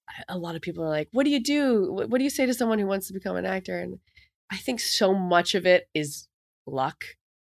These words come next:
It's so much of it is just luck. But I also will say with that,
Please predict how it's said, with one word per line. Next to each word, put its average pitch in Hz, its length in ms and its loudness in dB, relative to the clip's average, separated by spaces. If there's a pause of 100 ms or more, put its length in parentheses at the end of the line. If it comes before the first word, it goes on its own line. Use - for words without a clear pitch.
(600)
It's 220 140 0
so - 400 4
much 233 280 6
of 202 100 2
it 196 140 4
is 180 200 4
just - 260 -2
luck. 160 340 4
But 180 120 6
I 180 140 6
also 208 400 6
will 175 240 2
say 165 280 0 (120)
with 180 300 0
that, 165 340 6